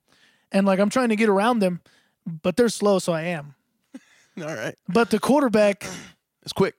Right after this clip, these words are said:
Speaker 1: is quick. Let's just, let's just call it what it is, people.
Speaker 2: He's
Speaker 1: He's quick.
Speaker 2: P D.
Speaker 1: <laughs> He's, who are we, P D? And so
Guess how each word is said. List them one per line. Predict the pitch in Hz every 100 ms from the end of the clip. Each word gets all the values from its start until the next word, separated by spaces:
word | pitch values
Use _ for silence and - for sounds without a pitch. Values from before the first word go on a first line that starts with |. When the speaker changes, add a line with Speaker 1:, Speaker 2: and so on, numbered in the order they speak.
| _ -
Speaker 1:
is | 180
quick. | - 370 285 _ _ _ _ _ _ _ _ _ _ _ _ _ _ _ _ _ -
Let's | 185 180
just, | 196 - -
let's | 196 196
just | 180
call | - 202
it | 190
what | 196
it | 208
is, | 208
people. | 208 202
Speaker 2:
He's | 202
Speaker 1:
He's | -
quick. | 240 -
Speaker 2:
P | -
D. | - _ - -
Speaker 1:
<laughs> |
He's, | 190 175 180 180 165 -
who | - 247
are |
we, | 247 262
P | - 233
D? | 269 220 - _ - - 349 359 - 202
And | 202
so | 220 202 175